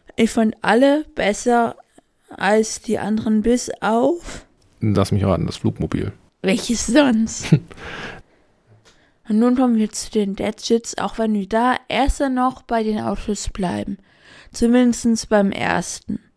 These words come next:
Speaker 1: Und zwar zu einer Carrera-Bahn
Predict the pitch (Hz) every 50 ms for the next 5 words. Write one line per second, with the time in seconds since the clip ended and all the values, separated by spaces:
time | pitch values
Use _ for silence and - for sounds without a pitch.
0 | _ _ - 190 185 185 - - - 202 190 196 202 214 220 233 294 - - _
1 | _ _ _ _ _ _ _ _ _ _ _ _ - - - - 247 240 233 233
2 | 226 - - - 208 208 208 208 208 - - 214 175 175 - 233 240 247 240 226
3 | 220 208 202 208 196 208 220 226 233